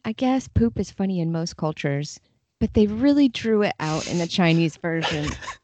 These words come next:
Speaker 2: Yeah.
Speaker 1: Pages and pages, and I was just, oh, I was
Speaker 2: <laughs>
Speaker 1: struggling.
Speaker 2: Mm.
Speaker 1: So I didn't want to cut it completely. Again, we're talking about if this is something in another culture, you know, isn't it worthwhile to put it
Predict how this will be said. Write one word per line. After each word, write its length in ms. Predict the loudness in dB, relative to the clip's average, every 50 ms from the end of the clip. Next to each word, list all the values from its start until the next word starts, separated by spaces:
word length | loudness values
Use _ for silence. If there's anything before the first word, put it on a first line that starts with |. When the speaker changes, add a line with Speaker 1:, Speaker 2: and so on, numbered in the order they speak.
| _ _ -6
Speaker 2:
Yeah. 180 | -4 -2 -2 0
Speaker 1:
Pages 640 | -2 -2 -2 -2 -2 -2 -2 -2 -2 -4 -4 -4
and 180 | -4 -6 -4 -4
pages, 560 | -2 -2 0 0 -2 -2 -2 -4 -4 -4 -6 -8 -6 -4
and 180 | -2 -2 -2
I 140 | -2 -4 -4
was 240 | -4 -4 -4 -4 -4
just, 340 | -4 -4 -4 -4 -6 -10 -18 -20 -12 -6
oh, 240 | -2 0 2 2 4
I 40 | 4
was 120 | 2 2
Speaker 2:
<laughs> 280 | 0 2 2 0 0 0
Speaker 1:
struggling. 920 | -2 -2 0 2 4 6 6 6 6 4 2 -4 -4 -4 -6 -6 -6 -6 -8 -10 _ _ -10 -6
Speaker 2:
Mm. 280 | -4 -4 -2 -2 -4
Speaker 1:
So 200 | -6 -8 -8 -8
I 80 | -6 -6
didn't 260 | -6 -6 -6 -6 -6
want 120 | -6 -6 -6
to 40 | -6
cut 160 | -8 -8 -10
it 120 | -10 -10
completely. 580 | -8 -8 -8 -8 -8 -10 -8 -6 -6 -6 -6 -6
Again, 460 | -6 -6 -2 -2 0 0 0 0 0
we're 80 | -2 0
talking 320 | 0 0 -2 -2 -2 -4 -6
about 300 | -6 -6 -6 -8 -8 -8
if 140 | -8 -6 -4
this 200 | -4 -4 -4 -4
is 80 | -4
something 320 | -2 -4 -4 -4 -4 -4 -4
in 100 | -4 -4
another 260 | -4 -6 -6 -6 -8
culture, 640 | -4 0 0 0 0 0 -2 -2 -2 -2 -2 -6 -6 -6
you 120 | -8 -6
know, 240 | -4 -4 -6 -4 -4 -4
isn't 200 | -2 -2 -2 -2
it 100 | -2 -2
worthwhile 540 | -4 -4 -4 -4 -2 -2 -2 -2 -4 -4
to 100 | -6 -6
put 200 | -4 0 0 0
it 180 | 0 0 -4